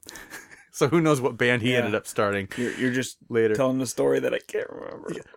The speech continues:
Speaker 1: Right, but he
Speaker 2: Oh.
Speaker 1: says, y-, you're interested 'cause he's the youngest
Speaker 2: Yeah.
Speaker 1: person there,
Speaker 2: Yeah.
Speaker 1: right? And you're talking to him. And you said, "What's your favorite band?"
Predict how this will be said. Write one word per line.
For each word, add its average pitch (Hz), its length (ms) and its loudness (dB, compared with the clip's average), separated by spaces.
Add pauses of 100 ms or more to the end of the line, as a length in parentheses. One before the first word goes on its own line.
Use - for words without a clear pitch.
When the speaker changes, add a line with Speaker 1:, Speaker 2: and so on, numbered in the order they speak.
(120)
Speaker 1:
Right, 151 220 4
but 139 140 2
he 165 160 0
Speaker 2:
Oh. 143 40 0
Speaker 1:
says, 143 480 0 (260)
y-, 147 200 -16
you're 143 400 2
interested 156 440 0
'cause 123 140 -4
he's 120 160 -2
the 120 100 -2
youngest 127 400 0
Speaker 2:
Yeah. 139 140 0
Speaker 1:
person 127 320 0
there, 120 240 0
Speaker 2:
Yeah. - 80 -4
Speaker 1:
right? 120 260 0
And 127 80 -6
you're 120 100 -2
talking 143 220 0
to 110 100 -4
him. 113 120 -6 (140)
And 131 180 0
you 135 80 0
said, 131 140 -4
"What's 135 280 0
your 160 100 -4
favorite 143 360 0
band?" 117 400 -2